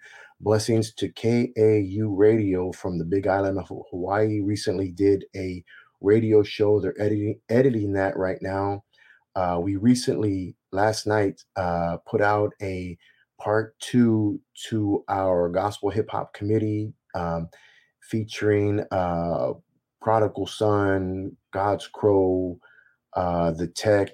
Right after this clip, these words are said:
These are artists from the Los Angeles area to give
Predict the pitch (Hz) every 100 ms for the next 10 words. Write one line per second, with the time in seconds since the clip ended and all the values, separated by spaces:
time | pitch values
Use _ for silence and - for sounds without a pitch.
0 | - 107 104 98 98 95 104 110 104 -
1 | 92 85 87 98 - 98 101 92 90 -
2 | 98 101 101 92 85 - 87 90 101 107
3 | 104 107